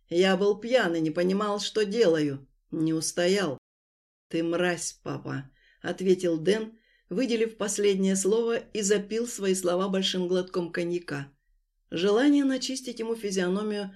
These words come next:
сложно было контролировать, но он понимал, что драка сейчас совсем не нужна. Всё может закончиться очень плачевно, а рисковать понапрасну совсем не хотелось.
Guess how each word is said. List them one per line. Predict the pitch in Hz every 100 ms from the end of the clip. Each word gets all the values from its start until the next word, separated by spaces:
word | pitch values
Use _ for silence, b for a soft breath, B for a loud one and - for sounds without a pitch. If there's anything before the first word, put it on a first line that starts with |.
| B
сложно | - - 190 214 214 196
было | 196 202
контролировать, | 196 196 208 208 185 151 151
но | 160 165
он | 175 196
понимал, | 208 214 190 151 147 B B B
что | B - 185
драка | 170 175 190 233
сейчас | - - 196 196
совсем | 208 208 - 156 147
не | 147
нужна. | 143 147 147 139 - _ _ _ -
Всё | - 185
может | 202 214 208 185
закончиться | 196 196 214 196 - 160
очень | 185 196 202
плачевно, | 196 202 - 233 156 143 139 - _ _ _
а | - 170 196
рисковать | 240 247 - 226 196 202
понапрасну | 220 214 208 185 185 196
совсем | 190 196 190 170 151
не | 147
хотелось. | 151 151 156 151 -